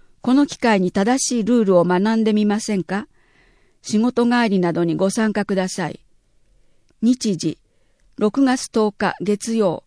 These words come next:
午後七時から八時まで。場所、セッション杉並、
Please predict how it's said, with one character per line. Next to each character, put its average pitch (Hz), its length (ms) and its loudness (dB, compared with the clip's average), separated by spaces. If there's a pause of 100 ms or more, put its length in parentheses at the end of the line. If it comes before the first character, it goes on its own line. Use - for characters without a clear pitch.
(500)
午 226 140 2
後 202 160 0
七 262 240 -2
時 214 120 -2
か 170 140 -4
ら 156 80 -4
八 185 400 -6
時 175 120 0
ま 151 140 -4
で。 - 200 -14 (720)
場 190 160 -2
所、 208 320 -2 (640)
セ - 160 2
ッ 269 40 4
シ 226 200 2
ョ 185 80 4
ン 170 80 2
杉 196 280 0
並、 180 360 0